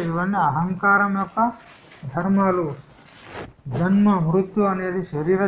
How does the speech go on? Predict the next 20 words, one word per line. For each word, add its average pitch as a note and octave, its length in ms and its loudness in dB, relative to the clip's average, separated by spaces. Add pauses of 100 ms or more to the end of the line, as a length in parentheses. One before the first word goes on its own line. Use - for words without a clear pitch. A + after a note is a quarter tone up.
(100)
ధర్మాలు, F#3+ 500 0 (720)
కానీ E3 380 -2 (560)
నా F3+ 80 0 (240)
ఆత్మనః, C#3 520 -6 (720)
ఆత్మధర్మాలు E3 760 -4 (120)
కావు E3 260 -2 (100)
అని C#3 120 -6
అంటూ C3+ 260 -10 (120)
భాగవతం F3 640 -8
చెప్తూ - 300 -18
ఉంది. B2 240 -12 (440)
ఏకాదశ F3 540 -2 (140)
స్కందము C#3+ 520 -10 (440)
పదకొండు D#3+ 500 -6 (140)
డాష్ D#3+ 340 -6 (240)
ఇరవై D#3 360 -6
ఎనిమిది D3+ 480 -10
డాష్ D3+ 420 -8 (640)
పదిహేను. C3+ 480 -8 (480)
ఇవన్నీ G3+ 300 6